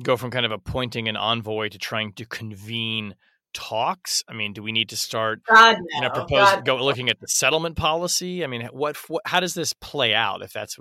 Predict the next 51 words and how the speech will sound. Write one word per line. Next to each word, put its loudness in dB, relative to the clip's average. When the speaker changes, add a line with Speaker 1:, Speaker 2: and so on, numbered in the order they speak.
Speaker 1:
if, -12
if, -8
if -6
it -4
kinda, 0
he 0
has 4
to -10
escalate 0
up -4
from -12
just -8
calling -10
for -20
a -12
ceasefire -10
at -20
bare -10
minimum? -16
Speaker 2:
Okay, 4
so 6
there 6
were 4
a 4
number 6
of 2
Israeli 2
actions 0
that -2
we -4
could -10
point -6
to -6
that -4
have -8
been -6
reported -4
on -2
extensively -6
over -2
the -8
last -4
week -12
that -2
helped 0
to -2
exacerbate 0
an -6
already -2
tense -12
situation. -10